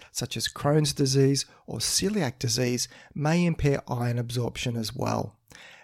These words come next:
Then there is iron deficiency arising from gastrointestinal blood loss. Excessive intake of zinc supplementation may also impair iron absorption.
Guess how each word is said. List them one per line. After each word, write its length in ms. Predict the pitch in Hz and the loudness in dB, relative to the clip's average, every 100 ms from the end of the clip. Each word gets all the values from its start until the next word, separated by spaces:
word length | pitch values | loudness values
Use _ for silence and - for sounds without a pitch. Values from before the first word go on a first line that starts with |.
| - | -2
Then 420 | 139 160 208 214 _ - | 6 6 6 2 _ -2
there 140 | 131 | 2
is 120 | 127 - | 2 0
iron 300 | 139 147 151 | 0 2 2
deficiency 800 | 143 - 131 - 117 - 135 185 _ - | 0 -2 -4 -2 -2 0 0 -2 _ -10
arising 560 | 127 123 127 123 131 131 | -6 -2 2 2 2 0
from 200 | - 117 | -2 -6
gastrointestinal 1080 | 123 123 - 123 120 - 143 - 135 123 | -2 -2 -2 -2 -2 0 0 2 0 0
blood 240 | - 117 - | -2 -2 -2
loss. 420 | 131 120 - - _ - - - - | -2 -2 -2 -4 _ -20 -20 -20 -10
Excessive 440 | - - 147 - 143 | -4 2 4 4 2
intake 360 | 135 139 131 | 2 2 0
of 100 | 127 | 0
zinc 240 | 123 202 - | 0 0 0
supplementation 960 | - - 123 123 117 123 123 - 135 - - - | -4 -4 -4 -4 -4 -4 -2 -2 -4 -8 -14 -4
may 160 | 139 - | -4 -2
also 480 | 151 156 - 160 156 | 0 0 2 0 0
impair 520 | 143 - 120 117 117 _ _ - | -2 -2 -2 -2 -4 _ _ -6
iron 420 | 117 110 117 117 - | -2 -2 -2 -6 -8
absorption. 800 | 110 113 131 123 - 110 - | -10 -4 -2 -2 -4 -6 -8